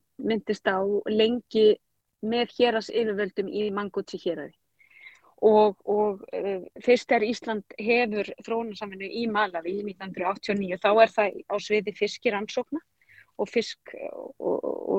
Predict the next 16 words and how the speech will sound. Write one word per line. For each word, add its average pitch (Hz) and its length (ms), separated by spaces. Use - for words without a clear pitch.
og, - 120
já, 196 200
fiskirannsókna 220 800
aðallega 208 400
og 208 180
gaf 208 240
hérna 208 180
fiskirannsóknaskip 202 1200
og 185 100
þró-, 196 220
og, 185 300
og 190 140
þjálfaði 185 420
starfsfólk, - 640
eh, 185 420
eh, 180 960